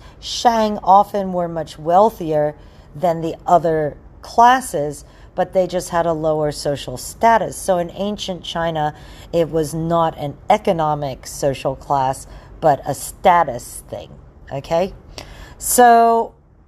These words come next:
civilizations expand through trade, conflict, and exploration. And usually all three elements must be present for a civilization to grow and remain stable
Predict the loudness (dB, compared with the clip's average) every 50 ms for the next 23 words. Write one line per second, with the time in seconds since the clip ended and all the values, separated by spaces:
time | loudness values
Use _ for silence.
0 | _ _ _ _ _ _ _ _ _ _ _ -20 -20 -20 -20 -20 -20 -20 -20 -20
1 | -20 -20 -20 -20 -20 -20 -20 -20 -20 -20 -20 -20 -20 -20 -20 -20 -20 -20 -20 -20
2 | -20 -20 -20 -20 -20 -20 -20 -20 -20 -18 -18 -18 -18 -18 -16 -12 -2 2 4 6
3 | 6 6 4 6 6 4 4 4 2 -2 -8 -6 -8 -8 -10 -10 -10 -6 -2 2
4 | 2 2 2 0 -4 -6 -8 -8 -8 -4 -2 0 0 2 0 0 -2 -4 -8 -8
5 | -4 -2 -2 -2 -2 -2 -4 -4 -4 -4 -6 -6 -6 -6 -8 -10 -10 -8 -4 -2
6 | 0 0 -2 -2 -4 -6 -8 -8 -8 -10 -12 -16 -20 -20 -20 -20 -20 -20 -10 -6
7 | -4 -2 -2 -2 -2 -2 -2 -2 -2 -2 -2 -2 -2 -2 0 4 6 6 6 6
8 | 4 0 -4 -2 -2 -2 -2 -4 -8 -10 -12 -14 -14 -16 -14 -12 -10 -10 -10 -12
9 | -14 -14 -8 -6 -6 -6 -6 -8 -8 -6 -6 -6 -6 -6 -6 -6 -6 -4 -6 -6
10 | -4 -4 -6 -6 -6 -8 -8 -8 -8 -10 -10 -6 -2 0 2 2 4 2 2 0
11 | -4 -8 -10 -8 -10 -10 -10 -10 -10 -10 -12 -12 -14 -18 -8 -6 -4 -4 -2 -2
12 | 0 -2 -2 -2